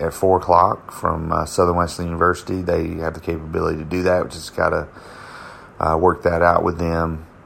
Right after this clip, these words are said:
And I know many of you, you know, some of you, you listening, you know, maybe family in New York or Ohio or whatever, and, and you're just unable to come. And I know that, uh, so many of you listening to this,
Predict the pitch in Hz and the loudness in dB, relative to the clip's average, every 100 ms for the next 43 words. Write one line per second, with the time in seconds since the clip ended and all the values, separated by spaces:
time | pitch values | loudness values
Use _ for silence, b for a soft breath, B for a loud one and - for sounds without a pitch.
0 | - 85 85 82 80 85 85 82 101 101 | -14 -8 -6 -4 -2 -2 -2 -2 0 2
1 | 98 90 90 92 82 - 98 85 87 87 | 2 0 -4 -4 -4 -2 0 0 0 0
2 | - 82 80 87 90 - 90 87 85 85 | -2 -4 -2 0 0 0 -2 -2 0 -2
3 | 85 80 - 85 80 80 78 78 85 82 | -4 -6 -8 -6 -4 -4 -4 -4 -2 -2
4 | 82 82 82 80 80 80 82 80 78 78 | -2 -4 -4 0 2 2 0 0 2 2
5 | 85 82 76 78 76 73 76 82 85 82 | 4 4 4 2 0 0 2 2 2 2
6 | 76 76 71 80 78 76 76 76 80 80 | -2 -4 -8 -8 -8 -8 -8 -6 -4 -4
7 | 78 76 - - 82 78 69 67 - 82 | -4 -6 -10 -6 -2 -2 -4 -8 -10 -8
8 | 78 78 78 - B B B B 80 82 | -8 -8 -12 -16 B B B B -4 -2
9 | 80 82 82 78 78 78 - 78 73 - | 0 0 0 0 -2 -2 -2 -4 -4 0
10 | 92 85 87 85 78 82 78 80 85 - | 2 2 0 -2 -2 -2 -2 0 0 0
11 | 90 82 80 78 80 80 - - - | -4 -2 -2 0 0 -2 -4 -6 -8